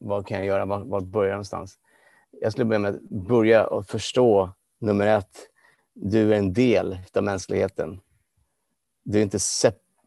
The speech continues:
separerad från mänskligheten, du är en del av mänskligheten. Och i och med det ställa frågan,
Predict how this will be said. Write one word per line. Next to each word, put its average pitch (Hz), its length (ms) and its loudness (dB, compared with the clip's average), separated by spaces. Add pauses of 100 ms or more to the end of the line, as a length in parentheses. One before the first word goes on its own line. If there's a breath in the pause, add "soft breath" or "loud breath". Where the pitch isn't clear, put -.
(200)
separerad 127 920 4
från 110 100 -4
mänskligheten, 90 680 -6
du 101 220 0
är 101 40 -2
en 98 140 -2
del 131 240 4
av 101 60 2
mänskligheten. 95 680 -8 (1160 soft breath)
Och 107 380 2 (180)
i 143 300 8
och 123 60 4
med 107 140 0
det 98 420 2 (1400)
ställa 107 320 4
frågan, 104 480 2